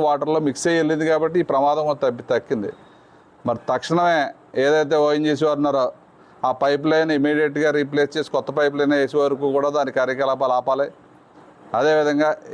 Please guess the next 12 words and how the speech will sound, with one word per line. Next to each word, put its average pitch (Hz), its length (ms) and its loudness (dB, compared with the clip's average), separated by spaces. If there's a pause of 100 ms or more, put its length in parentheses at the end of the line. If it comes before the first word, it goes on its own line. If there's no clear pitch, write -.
(120)
ఏదైతే 160 380 2 (100)
ఈ - 100 0
గ్రామాలు 151 380 2
ఉన్నాయో, 143 240 2 (680)
యానానికి 151 440 0
సంబంధించి 147 440 0
సావిత్రి 139 440 0
నగర్, 143 260 2
గిరియంపేట, 135 480 2 (600)
మా 123 80 2 (160)
భైరవపాలెం 139 600 0
గ్రామం, 131 340 0